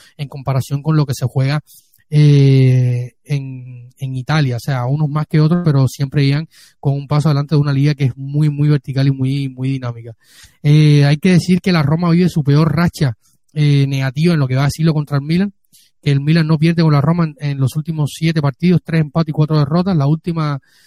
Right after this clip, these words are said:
eh, derrota del Milan ante la Roma fue en el Olímpico, un dos uno en dos mil diecinueve, eh, un gol de, de Edin Dzeko y otro de,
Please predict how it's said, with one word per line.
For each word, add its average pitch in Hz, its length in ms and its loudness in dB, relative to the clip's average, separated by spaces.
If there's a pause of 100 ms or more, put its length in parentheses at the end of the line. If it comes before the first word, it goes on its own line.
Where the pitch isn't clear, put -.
(240)
eh, 147 680 0
derrota 156 360 0
del 147 120 2
Milan 160 320 -4
ante 147 200 -10
la 135 120 -4
Roma 160 340 -4 (380)
fue 160 960 2
en 143 100 -12
el 143 120 -2
Olímpico, 190 560 0
un 160 160 -4
dos 151 240 0
uno 196 260 0 (340)
en 151 140 -10
dos 143 100 -2
mil 160 140 -2
diecinueve, 170 680 -2
eh, 147 760 0
un 147 160 -16
gol 160 240 2
de, 147 520 2
de 139 100 -2
Edin 151 180 0
Dzeko 185 400 0
y 151 80 4
otro 160 260 2
de, 143 340 0